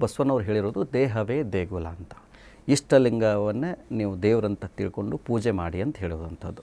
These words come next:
ಬಸವನವ್ರು ಹೇಳುವಂಥದ್ದು. ಆದರೆ ಹೇಳುವ ಬರದಲ್ಲಿ ಎಲ್ಲೋ ಒಂದು ಕಡೆಗೆ ಈಗ ಯಾರು ಅವ್ರ ಖುಷಿ ಸಿಗುತ್ತದೆ,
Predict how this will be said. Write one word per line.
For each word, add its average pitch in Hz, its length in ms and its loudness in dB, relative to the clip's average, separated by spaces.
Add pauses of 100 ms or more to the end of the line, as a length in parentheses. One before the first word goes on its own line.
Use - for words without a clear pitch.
(100)
ಬಸವನವ್ರು 110 460 2
ಹೇಳುವಂಥದ್ದು. 85 560 -8 (680)
ಆದರೆ 160 300 10 (420)
ಹೇಳುವ 180 280 12 (140)
ಬರದಲ್ಲಿ 123 380 8 (160)
ಎಲ್ಲೋ 131 220 8
ಒಂದು 120 180 4
ಕಡೆಗೆ 90 280 0 (520)
ಈಗ 147 100 8
ಯಾರು 135 340 10
ಅವ್ರ 185 80 10 (120)
ಖುಷಿ 151 200 4 (100)
ಸಿಗುತ್ತದೆ, 147 380 2